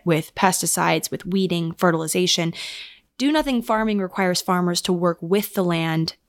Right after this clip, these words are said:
instead of against it. Put simply, it's about going with the flow. Like, they only step in and intervene when absolutely necessary. Like, kinda like the opposite of a, a helicopter parent, like, one that lets the child grow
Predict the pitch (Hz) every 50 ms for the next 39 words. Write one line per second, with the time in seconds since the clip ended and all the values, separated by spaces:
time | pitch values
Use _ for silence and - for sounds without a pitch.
0 | _ _ _ 180 180 170 - - 185 160 160 156 160 - 160 151 - - - -
1 | 69 - - - _ _ _ _ _ _ _ _ _ _ _ _ _ - 233 -
2 | - - 302 320 311 285 247 220 202 202 - 208 214 214 - - 185 - 190 190
3 | 202 208 208 208 196 190 185 185 - - 185 - - - 240 233 185 - - -
4 | - - - 180 - 196 190 - 208 226 233 247 226 - - 233 208 208 - 202
5 | 190 190 180 175 - - 185 175 175 170 202 233 240 220 202 185 180 175 - -
6 | - - - - - _ 190 196 185 185 180 - _ _ _ _ 208 202 190 185
7 | 180 - - 180 - - 170 175 175 - - - 180 151 - - - - - -
8 | 95 - 180 - - - 247 269 277 269 247 240 240 - - - 185 180 - 190
9 | - 208 196 196 175 170 175 - - 160 - - 170 165 175 - - 196 196 -
10 | - 208 208 - 226 214 214 214 220 233 226 - - 196 180 180 180 180 185 -
11 | - 190 185 - - 185 - - 208 170 175 170 170 175 - - - - - -
12 | - - - - 175 202 208 202 196 196 190 190